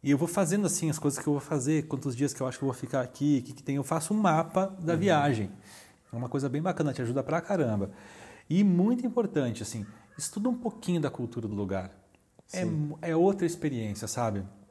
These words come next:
Speaker 1: Você tá num local e entender o que aconteceu ali, cara, a, a, a vibe, a experiência, ah, que você tá vivendo ali,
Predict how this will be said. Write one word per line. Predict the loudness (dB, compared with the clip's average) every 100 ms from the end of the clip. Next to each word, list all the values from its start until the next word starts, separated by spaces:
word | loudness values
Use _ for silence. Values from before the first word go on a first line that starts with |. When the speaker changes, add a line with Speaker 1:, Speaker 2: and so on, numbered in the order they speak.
| _ _ _ _ _ _ -6
Speaker 1:
Você | -2 0
tá | -2 -2 0
num | 2
local | 2 0 2 2 2 -2 -14 -20 -20 -20 -16 -4
e | 0
entender | 0 2 0 2 0 4 6 6 4
o | -4
que | -6 -6
aconteceu | -6 -4 -4 0 -2 0 -2 2 4 4
ali, | 2 0 -2 -2 -8 -20 -20 -20 _ _ _
cara, | -2 2 2 2 -2 -6 -18 -14
a, | -10 -10 -12 -12 -4
a, | -4
a |
vibe, | -4 -2 2 4 2 0 -2 -2
a | -4 -6
experiência, | -6 -4 -2 0 0 0 -2 -2 -4 -4 -4 -8 -6
ah, | -6 -6
que | -8
você | -8
tá | -6 -4
vivendo | -4 -2 0 0 0
ali, | 0 2 2 2